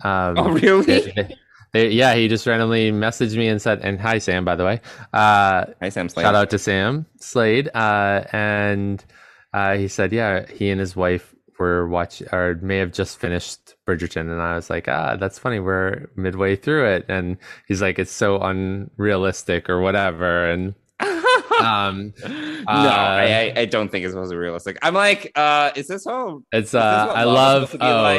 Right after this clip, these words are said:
Speaker 1: like?
Speaker 2: here's what he says. He says, "I love how historically inaccurate this show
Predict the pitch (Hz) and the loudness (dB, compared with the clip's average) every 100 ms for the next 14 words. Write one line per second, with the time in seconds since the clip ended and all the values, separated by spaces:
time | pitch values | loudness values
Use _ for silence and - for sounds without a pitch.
0 | 151 120 - _ _ - 147 123 139 131 | -2 -10 -20 _ _ 2 2 4 4 2
1 | 117 107 90 87 87 110 101 110 98 95 | 2 0 2 0 -4 -6 -2 0 0 0
2 | 92 92 95 - - - - 113 110 113 | 0 -2 -4 -8 -20 -10 -2 0 2 2
3 | 117 - 117 101 101 - - - 117 104 | 2 -2 0 0 0 -4 -6 -4 0 2
4 | 110 - 120 117 95 101 90 85 85 90 | 0 -2 -4 -4 -4 -2 0 -2 -4 -4
5 | 80 76 - 82 - - 76 | -4 -4 -6 -8 -6 -6 -4